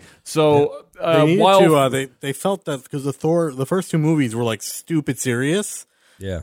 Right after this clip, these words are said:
Speaker 3: But, like,
Speaker 2: Dark World, ugh.
Speaker 3: yeah, like, you can tell that the actors kind of actually were a little out of their element, 'cause, like, in the Avengers movies, Thor was actually pretty funny, and, like,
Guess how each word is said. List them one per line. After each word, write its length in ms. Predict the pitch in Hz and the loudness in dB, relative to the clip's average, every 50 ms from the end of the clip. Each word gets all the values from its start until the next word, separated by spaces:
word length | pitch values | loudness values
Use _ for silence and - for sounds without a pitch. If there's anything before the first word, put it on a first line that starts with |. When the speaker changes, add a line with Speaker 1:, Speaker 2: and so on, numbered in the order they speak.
| - _ | -10 _
Speaker 3:
But, 280 | - 156 147 147 143 - | 0 2 2 2 0 2
like, 260 | 139 139 135 135 - | 2 2 2 0 -2
Speaker 2:
Dark 260 | 127 113 123 123 - | -4 -6 -6 -6 -4
World, 340 | 92 98 101 107 110 110 92 - | -4 -4 -2 -2 -2 -2 -4 -4
ugh. 200 | 101 104 90 156 | -4 -4 -4 -4
Speaker 3:
yeah, 480 | 151 156 160 147 123 117 113 117 120 - - | -2 -2 0 0 -2 -4 -6 -10 -14 -12 -8
like, 200 | 151 147 147 139 | -6 -4 -4 -4
you 120 | 156 175 - | -4 -4 -4
can 140 | 196 175 160 | -4 -4 -4
tell 460 | - - 190 208 208 190 170 147 139 | -4 0 2 4 6 6 4 4 4
that 140 | 147 139 127 | 2 0 0
the 120 | 151 - - | -4 -8 -4
actors 400 | 139 135 143 143 - 151 131 - | -2 -2 -2 -2 -4 -6 -8 -6
kind 220 | - 147 139 139 | -4 -4 -4 -2
of 80 | 131 127 | -2 -2
actually 300 | 127 - - - 135 123 | -4 -4 -4 -6 -6 -4
were 100 | 117 123 | -4 -6
a 60 | 117 | -4
little 260 | 120 131 131 139 135 - | -4 -4 -4 -4 -4 -4
out 180 | 127 123 127 135 | -2 -2 -2 -2
of 80 | 123 | -2
their 140 | 120 120 113 | -4 -6 -8
element, 440 | 113 120 123 139 135 120 107 92 - _ _ _ - _ _ _ | -8 -6 -6 -4 -4 -4 -4 -6 -8 _ _ _ -20 _ _ _
'cause, 160 | 143 135 120 | -10 -6 -4
like, 160 | 139 131 127 143 | -4 -4 -4 -4
in 140 | 151 147 | -6 -4
the 120 | 139 135 127 | -2 -2 -2
Avengers 400 | 117 135 151 180 180 196 160 127 | -2 -4 -6 -6 -6 -8 -6 -4
movies, 400 | 131 120 110 110 107 104 - - _ | -6 -6 -4 -6 -8 -10 -12 -16 _
Thor 240 | _ 117 123 135 135 | _ -16 -12 -10 -8
was 160 | 131 123 113 | -8 -6 -6
actually 760 | 117 110 113 - - - - 113 110 110 110 110 113 117 117 | -6 -8 -8 -10 -12 -8 -6 -4 -4 -4 -4 -6 -4 -6 -6
pretty 380 | 113 - - - 110 104 113 113 | -8 -12 -16 -16 -12 -10 -10 -12
funny, 640 | - - - - - - - 254 226 165 120 104 101 | -12 -16 -20 -20 -20 -14 -12 -10 -8 -8 -8 -8 -10
and, 140 | 104 104 | -10 -10
like, 260 | 107 107 104 104 - | -10 -10 -10 -12 -14